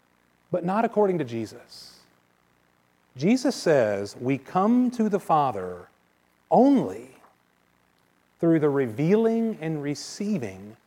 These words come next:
of His Son, not by our own religious duties and devices, not by our own achievements. Our trust must be in Him and not in ourselves.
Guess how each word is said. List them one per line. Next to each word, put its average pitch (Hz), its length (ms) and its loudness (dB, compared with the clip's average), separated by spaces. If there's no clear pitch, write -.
of 139 160 -2
His 139 240 -6
Son, 123 720 -10
not 170 520 -2
by 151 220 6
our 147 260 4
own 160 240 0
religious 143 480 -2
duties 147 440 0
and 120 140 -6
devices, 131 540 -2
not 143 260 -2
by 165 180 2
our 151 160 2
own 143 160 -4
achievements. 170 520 -4
Our 160 120 4
trust 190 380 0
must 170 260 -2
be 160 240 0
in 156 200 0
Him 160 560 0
and 160 160 0
not 165 200 4
in 160 100 0
ourselves. 185 840 -4